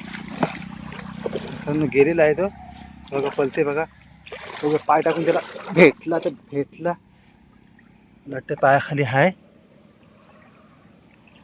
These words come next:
गेला मित्रांनो तो.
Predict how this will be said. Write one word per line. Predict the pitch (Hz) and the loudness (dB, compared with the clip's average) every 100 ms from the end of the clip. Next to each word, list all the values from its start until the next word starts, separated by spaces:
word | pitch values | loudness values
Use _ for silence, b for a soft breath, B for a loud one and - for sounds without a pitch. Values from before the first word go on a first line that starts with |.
| _ _ - _ _ _ _ _ _ _ _ _ _ _ _ _ _ _ _ _ _ _ _ _ 135 | _ _ -20 _ _ _ _ _ _ _ _ _ _ _ _ _ _ _ _ _ _ _ _ _ 0
गेला | 131 143 156 | 4 6 4
मित्रांनो | 135 139 139 | 2 -2 -2
तो. | 147 | -2